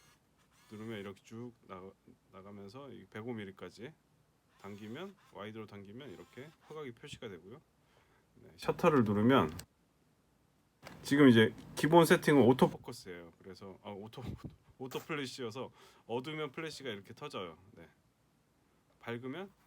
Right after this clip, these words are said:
그냥 찍히죠. 네, 제가 지금 이제 조명을 보고 찍고 있으니까 그냥 찍히고,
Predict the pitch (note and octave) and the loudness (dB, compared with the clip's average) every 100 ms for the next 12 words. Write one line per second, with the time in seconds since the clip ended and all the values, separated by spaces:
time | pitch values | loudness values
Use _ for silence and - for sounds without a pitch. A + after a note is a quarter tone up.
0 | _ B2 A2 - - A#2+ - _ _ - | _ -12 -12 -14 -16 -16 -18 _ _ -20
1 | - _ _ G#2 F#2+ G#2+ G2 F#2+ F#2+ - | -20 _ _ -16 -14 -12 -8 -4 0 4
2 | C#3 D#3 C#3 G#2+ G#2+ A2 - D3+ A#2+ - | 8 10 8 6 2 0 0 0 0 -6
3 | - G2 - B2+ A2 G#2 - - A#2+ D#3+ | -20 -20 -18 -18 -16 -16 -20 -20 -16 -16